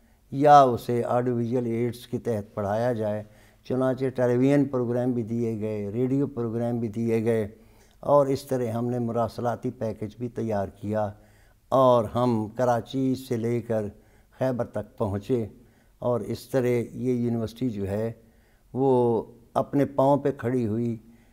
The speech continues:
और इसके बाद हमने अरबी के मुख्तलिफ़ कोर्सेज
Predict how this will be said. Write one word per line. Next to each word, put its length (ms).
और 220
इसके 260
बाद 380
हमने 320
अरबी 400
के 200
मुख्तलिफ़ 500
कोर्सेज 640